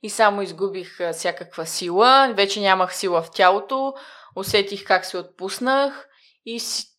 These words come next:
си казах, „Край, направих го, направихме го.“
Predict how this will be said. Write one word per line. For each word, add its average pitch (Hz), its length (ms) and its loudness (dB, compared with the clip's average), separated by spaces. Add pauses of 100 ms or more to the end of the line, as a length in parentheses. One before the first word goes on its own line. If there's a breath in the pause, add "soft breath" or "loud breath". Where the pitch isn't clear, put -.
си 202 120 -6
казах, 190 440 -8
„Край, 185 360 -2 (360)
направих 196 580 2
го, 156 220 -8 (280)
направихме 185 640 0
го.“ 180 220 -14